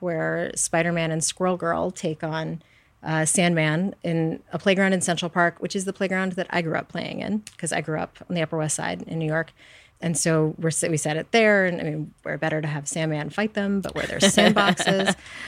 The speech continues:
Speaker 1: Uh, and then the third one, which isn't out yet, um, but we got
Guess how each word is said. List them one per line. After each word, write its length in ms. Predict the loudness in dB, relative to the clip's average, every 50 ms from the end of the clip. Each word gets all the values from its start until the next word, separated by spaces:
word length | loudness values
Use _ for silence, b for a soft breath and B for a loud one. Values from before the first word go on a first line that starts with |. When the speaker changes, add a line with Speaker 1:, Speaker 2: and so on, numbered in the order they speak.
| B B 0
Speaker 1:
Uh, 220 | 4 6 6 6 6
and 160 | 4 4 4 6
then 260 | 4 4 2 2 2
the 200 | 2 2 2 2 0 _ 2
third 280 | 6 6 6 6 6
one, 240 | 4 4 2 4 2
which 180 | 0 2 0 0
isn't 180 | 2 2 2 4
out 200 | 4 2 4 2
yet, 260 | 0 -2 -2 -4 -4 -4
um, 360 | -2 -2 0 0 -2 -4 -6 -10 -14 -20 -12 -4 -2
but 220 | -2 -2 -2 -4 -8 _ -8
we 180 | -6 -6 -4 -2
got 200 | -2 -4 -4